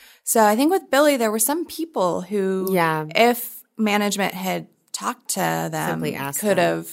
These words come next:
Speaker 1: yeah,
Speaker 2: Yeah.
Speaker 1: could have said, "Well, yeah, maybe there is something weird going on here."
Speaker 2: Yeah.
Speaker 1: So I think even just having it on the radar for executives
Speaker 2: Mm-hmm.
Speaker 1: is something to, yeah, I think a
Speaker 2: And
Speaker 1: lot of
Speaker 2: having
Speaker 1: times it's
Speaker 2: something
Speaker 1: not
Speaker 2: in
Speaker 1: there.
Speaker 2: place, like a routine.
Speaker 1: Yeah.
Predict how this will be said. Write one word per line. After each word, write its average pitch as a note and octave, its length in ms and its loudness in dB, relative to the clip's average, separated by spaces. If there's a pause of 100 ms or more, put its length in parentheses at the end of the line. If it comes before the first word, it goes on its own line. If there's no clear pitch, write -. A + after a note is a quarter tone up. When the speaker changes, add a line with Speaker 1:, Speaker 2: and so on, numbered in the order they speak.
Speaker 1:
yeah, E3 260 0
Speaker 2:
Yeah. - 60 -6
Speaker 1:
could C#3 220 -10
have E3 140 -8
said, F#3 240 -4
"Well, E4+ 140 -4 (180)
yeah, A#4 200 -4
maybe E4+ 240 0
there C4+ 180 -2
is C#4 100 -6
something F3+ 300 -8
weird F3 200 -10
going - 280 -12
on F#3+ 160 -10
here." G3 240 -12 (140)
Speaker 2:
Yeah. D3+ 320 -4 (240)
Speaker 1:
So F#3+ 320 2
I G#3+ 100 0
think D#4+ 240 -2
even G3 220 -2
just F#3 160 -6
having G3 400 -4
it F3+ 200 -4
on F3 600 -6 (140)
the F3 100 -8
radar E3 380 -2
for - 180 -8
executives F3+ 680 -8 (160)
Speaker 2:
Mm-hmm. E3+ 280 -4 (560)
Speaker 1:
is F3 560 0
something F3 540 -6
to, - 280 -14
yeah, F#3 180 -8
I F#3+ 80 -6
think F#3+ 160 -10
a F#3+ 40 -8
Speaker 2:
And F#3+ 60 -4
Speaker 1:
lot - 60 0
of - 40 0
Speaker 2:
having F3 140 0
Speaker 1:
times F3+ 80 -4
it's F#3 40 -6
Speaker 2:
something E3+ 280 -4
Speaker 1:
not D#3 40 -2
Speaker 2:
in D3 80 -2
Speaker 1:
there. F3+ 140 -12
Speaker 2:
place, C#3+ 500 -10
like D#3 160 -16
a D3+ 60 -14
routine. D3 760 -14
Speaker 1:
Yeah. F#3+ 540 0